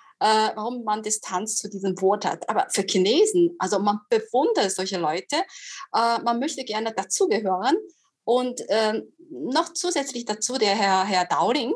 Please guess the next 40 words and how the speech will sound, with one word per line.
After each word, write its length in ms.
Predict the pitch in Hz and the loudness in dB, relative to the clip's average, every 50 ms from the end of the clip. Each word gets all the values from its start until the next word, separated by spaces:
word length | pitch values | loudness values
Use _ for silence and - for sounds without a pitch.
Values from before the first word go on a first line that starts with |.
| - _ - - - - - _ | -6 _ -16 -20 -20 -20 -8 _
war 100 | - 202 | -4 -2
damals 360 | - - 180 208 254 254 254 - | -2 -2 0 0 0 0 0 0
bei 120 | 190 - | -2 -2
uns 200 | - 190 208 - | -2 -2 -2 0
schon 120 | - 214 214 | 0 0 0
sehr, 280 | 214 - 202 214 220 | 2 2 2 2 2
sehr 140 | 214 202 170 | 2 0 -2
bekannt 420 | - 185 170 - - 180 202 240 - | -2 -4 -6 -4 -4 -4 -4 -2 -4
und 180 | 196 196 - | -6 -4 -2
beliebt. 480 | - 170 165 202 185 - - - - - _ _ _ _ _ _ _ _ | -2 -2 -2 -2 -4 -4 -4 -6 -6 -6 _ _ _ _ _ _ _ _
Er 220 | - 220 220 220 - _ | -2 -2 -2 -4 -8 _
wirbt 460 | 185 185 247 311 359 339 - - - | -2 2 2 4 2 2 0 0 0
auch 140 | - 180 185 | 2 2 0
für 160 | - - 196 | 0 -4 -4
dieses 260 | 190 190 190 170 - | -2 -4 -4 -4 -4
Programm. 520 | - - 165 - 247 277 196 175 285 - - _ - - - _ _ _ - | -4 -6 -4 -2 0 0 0 0 -2 -4 -8 _ -20 -20 -20 _ _ _ -4
Da 100 | - 240 | -2 0
habe 160 | 247 247 269 | 0 0 0
ich 120 | 294 294 - | 0 0 2
mir 160 | 269 262 262 | 2 2 2
dann 160 | 254 247 247 | 2 0 0
gedacht, 260 | 214 214 - 220 220 | 0 -2 -2 -2 -2
ich 100 | - 220 | -2 -2
habe 100 | 247 262 | -2 0
mich 180 | 254 247 - - | 0 0 0 0
am 60 | 220 | -2
Anfang 180 | 220 220 233 214 | -2 -2 -2 -2
nicht 140 | 240 226 | -2 0
so 100 | - 220 | 0 0
sehr 180 | 220 214 196 196 | 0 0 -2 -2
getraut. 440 | - - - - 214 226 196 170 208 | -4 -8 -6 -2 0 0 0 0 0
Ich 80 | 214 | -2
habe 140 | 220 214 - | -4 -4 -2
ihm 180 | - 226 226 220 | -4 -4 -2 0
dann 240 | 214 190 202 - - | 0 0 0 0 -2
eine 240 | 185 196 190 185 - - | -2 -2 -2 -4 -2 0
E-Mail 380 | - 277 320 339 277 202 185 165 | 4 4 6 6 4 4 2 0
geschrieben, 480 | 170 160 - - - 190 196 196 233 | 0 -2 -2 -2 -4 -6 -6 -6 -4
sehr 180 | 220 - 175 170 | -2 0 -2 0
vorsichtig, 680 | - - 247 269 254 247 226 - - - 277 302 - | 2 2 2 2 0 -4 -6 -6 -6 -6 -6 -6 -6